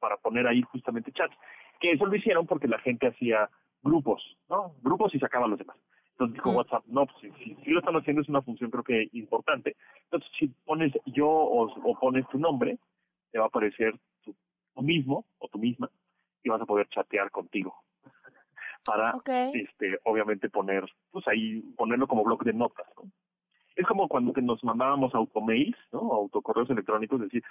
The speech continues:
Speaker 1: "Ay, que no se me va a olvidar esto", o "Me voy a mandar esta, esta foto o este audio", y te lo mandabas a,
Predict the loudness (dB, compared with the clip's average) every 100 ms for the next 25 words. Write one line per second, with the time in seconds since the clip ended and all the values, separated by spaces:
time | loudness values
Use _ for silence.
0 | -8 -4 -2 0 0 2 2 4 4 4
1 | 2 0 -4 -4 -16 0 4 6 4 2
2 | 2 2 0 2 2 2 0 2 0 -2
3 | -4 -2 -2 2 0 2 0 0 0 0
4 | 2 2 2 -2 -8 _ -18 -8 -4 -2
5 | 0 0